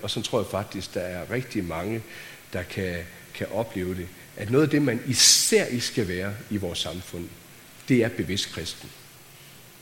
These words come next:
Det er at tro på det, som Bibelen egentlig siger, at det er sådan, det hænger sammen. Det er ikke at blive regnet som forstandig i dag. Der må nærmest nogle gange være lidt i vejen med det.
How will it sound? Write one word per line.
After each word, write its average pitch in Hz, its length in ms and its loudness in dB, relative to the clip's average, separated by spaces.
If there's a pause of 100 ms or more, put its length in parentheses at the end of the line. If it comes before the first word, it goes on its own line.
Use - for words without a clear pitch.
(120)
Det 139 140 8
er 135 40 6
at 123 140 0
tro - 320 6 (440)
på 131 100 4
det, 139 280 4 (280)
som - 260 0
Bibelen 143 440 0
egentlig 127 280 2
siger, 123 400 2 (360)
at 113 100 -8
det 127 60 0
er 113 40 2
sådan, 139 180 2
det 95 80 -4
hænger 87 160 -4
sammen. 85 280 -6 (1160)
Det 170 280 8
er 139 180 2 (200)
ikke 135 220 6
at 101 80 -4
blive 95 240 -2
regnet 104 280 -2
som 98 140 -6
forstandig 95 540 -2
i 78 120 -10
dag. 82 140 -8 (880)
Der 110 60 0
må 120 100 2
nærmest 123 440 2
nogle 123 160 2
gange 104 140 0
være 98 80 0
lidt 110 180 0
i 104 60 -2
vejen 104 260 -2
med 90 100 -2
det. 82 120 -6